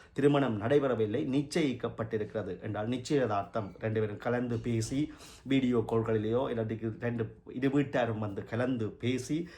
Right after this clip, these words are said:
"இவர்தான் க-, மாப்பிள்ளை, இவர்தான் பெண்" என்று சொல்லி ரெண்டு பேரும் தட்டுக்களை பரிமாற்றி வந்து கனடா மாப்பிள்ளைக்கும் இங்கே இருக்கிற ஒரு உத்தியோக பெண்மணி அவருக்கும் வந்து சம்பந்த கலப்புகளும் நடந்துவிட்டது. தாயார்,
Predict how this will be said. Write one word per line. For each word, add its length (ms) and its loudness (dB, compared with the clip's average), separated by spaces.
"இவர்தான் 480 4
க-, 340 0
மாப்பிள்ளை, 840 0
இவர்தான் 540 0
பெண்" 260 0
என்று 240 -2
சொல்லி 460 -4
ரெண்டு 260 2
பேரும் 260 0
தட்டுக்களை 640 2
பரிமாற்றி 540 0
வந்து 260 -4
கனடா 360 4
மாப்பிள்ளைக்கும் 800 -2
இங்கே 240 2
இருக்கிற 540 -2
ஒரு 140 0
உத்தியோக 500 4
பெண்மணி 580 -4
அவருக்கும் 540 0
வந்து 360 -6
சம்பந்த 520 0
கலப்புகளும் 720 -6
நடந்துவிட்டது. 680 0
தாயார், 400 -2